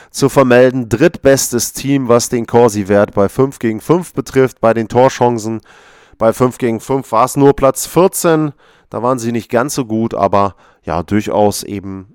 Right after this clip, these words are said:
zu erwarten. Ein gutes Team, die Boston Bruins. Wenn wir dann noch auf einen Punkt bei den Statistiken gucken, ähm, dann müssen wir da schon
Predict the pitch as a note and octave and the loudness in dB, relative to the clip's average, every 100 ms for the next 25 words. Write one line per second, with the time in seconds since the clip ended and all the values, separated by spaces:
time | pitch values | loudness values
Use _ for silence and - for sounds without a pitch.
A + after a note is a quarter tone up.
0 | - - G#2 G2+ F2 F#2+ A2+ B2+ A#2 G#2 | -14 -8 -6 -6 0 4 6 4 -2 -6
1 | G2+ A2+ B2 - - A#2 A2 G#2 G#2+ G#2+ | -6 -6 -6 -8 -6 -6 -6 -4 -2 -2
2 | - F#2+ G#2+ C#3+ D#3+ D#3 D3 - _ _ | -8 -6 0 4 4 2 -4 -12 _ _
3 | _ - G#2 A2+ A#2+ C3 B2+ - A2 A#2+ | _ -10 -6 2 2 4 2 0 0 2
4 | B2 - A2 A#2+ D3+ C#3+ D3 - B2 B2 | 2 -4 -2 -2 -2 -2 -4 2 2 2
5 | B2 - A2+ - C#3+ - A#2+ A2+ - C3 | -2 -2 -2 -2 -6 -8 -12 -6 -4 -4
6 | C3 B2+ - F#2+ F#2 G2+ G#2 A2 A2+ - | -6 -10 -10 -10 -10 -8 -6 -6 -10 -10
7 | A2+ B2 B2+ A#2 A2 A2+ - B2 B2 B2+ | -8 -8 -6 -4 -2 -2 -2 -2 -2 -4